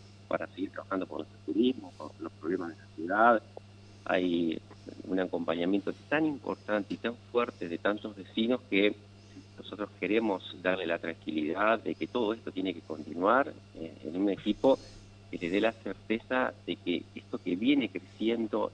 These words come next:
y, y los problemas que se vienen resolviendo en la ciudad de Paraná, con,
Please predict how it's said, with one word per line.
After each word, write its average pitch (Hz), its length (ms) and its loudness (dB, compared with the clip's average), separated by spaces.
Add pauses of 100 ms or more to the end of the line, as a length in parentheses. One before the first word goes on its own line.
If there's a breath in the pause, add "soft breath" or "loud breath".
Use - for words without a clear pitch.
(120)
y, - 200 -4 (180)
y - 40 -10
los - 120 -8
problemas 110 280 2
que - 80 -18
se 92 100 -2
vienen 107 240 2
resolviendo 95 420 -4
en 95 80 0
la 92 60 -14
ciudad 87 180 -4
de 92 80 0
Paraná, 104 400 2 (680 loud breath)
con, 87 220 -2